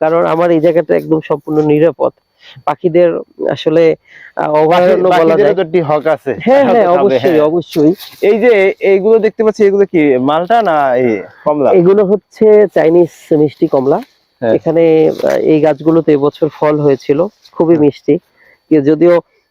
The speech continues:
Speaker 1: আপনি হয়তোবা কিছুদিন আগে আসলে এই ফলটা আপনি টেস্ট করতে পারতেন, এটার সুইটনেস খুব ভালো ছিল। আমরা বাজারে যে মিষ্টি কমলাটা খাই,
Speaker 2: হ্যাঁ।
Speaker 1: ঠিক ওটাই এটা।
Speaker 2: হুম।
Speaker 1: আচ্ছা, এখানে আমি আর একটা, আহ, ইয়াটা দেখাচ্ছি, এটা পিঙ্ক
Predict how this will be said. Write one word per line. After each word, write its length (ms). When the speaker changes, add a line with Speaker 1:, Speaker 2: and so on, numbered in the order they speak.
Speaker 1:
আপনি 280
হয়তোবা 300
কিছুদিন 420
আগে 260
আসলে 300
এই 80
ফলটা 460
আপনি 320
টেস্ট 240
করতে 240
পারতেন, 360
এটার 220
সুইটনেস 500
খুব 200
ভালো 260
ছিল। 220
আমরা 200
বাজারে 380
যে 120
মিষ্টি 300
কমলাটা 380
খাই, 200
Speaker 2:
হ্যাঁ। 120
Speaker 1:
ঠিক 160
ওটাই 320
এটা। 220
Speaker 2:
হুম। 160
Speaker 1:
আচ্ছা, 240
এখানে 380
আমি 160
আর 60
একটা, 280
আহ, 80
ইয়াটা 280
দেখাচ্ছি, 500
এটা 240
পিঙ্ক 280